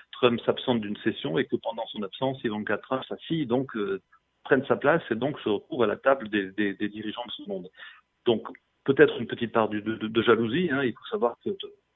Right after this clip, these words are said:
Bannon était qualifié par l'entourage de, de, euh, par son, par, par les, les conseillers à la Maison-Blanche de, de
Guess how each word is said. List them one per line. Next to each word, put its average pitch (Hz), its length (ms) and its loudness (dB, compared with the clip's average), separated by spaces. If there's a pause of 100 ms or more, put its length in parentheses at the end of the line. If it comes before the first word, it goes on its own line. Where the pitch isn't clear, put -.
Bannon 117 340 0
était 117 380 -4
qualifié 131 460 0
par 95 180 -6
l'entourage 113 640 -2
de, 92 360 -6
de, - 200 -8 (840)
euh, 78 360 -6 (100)
par 117 100 -2
son, 117 240 0
par, 98 160 -12
par 101 140 -2 (100)
les, 95 320 -8
les 95 140 -10
conseillers 131 400 6
à - 20 10
la 107 100 6
Maison-Blanche 110 600 2
de, 98 180 -6
de - 240 -16